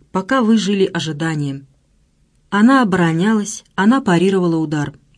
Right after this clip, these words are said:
«Вы могли украсть у меня то, чем я обладала», сказала она. «Однако своими подлыми дьявольскими чарами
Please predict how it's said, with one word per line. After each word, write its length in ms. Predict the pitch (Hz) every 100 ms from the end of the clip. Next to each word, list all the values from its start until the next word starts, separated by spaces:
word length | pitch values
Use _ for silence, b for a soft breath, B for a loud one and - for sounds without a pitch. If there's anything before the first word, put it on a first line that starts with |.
| _ _
«Вы 160 | 180 247
могли 360 | 240 240 233
украсть 500 | 240 240 247 240 226
у 60 | 185
меня 240 | 175 170
то, 160 | 160 208
чем 180 | 202 185
я 220 | 175 180
обладала», 580 | 175 180 165 160 151 147 _ _
сказала 520 | - - 170 160 160
она. 280 | 160 156 139 139 _ - _ _
«Однако 420 | 180 180 220 226
своими 440 | 214 190 208 214 202
подлыми 520 | 202 233 214 190 180
дьявольскими 680 | 165 196 202 190 - 180 180
чарами 480 | 240 240 156 143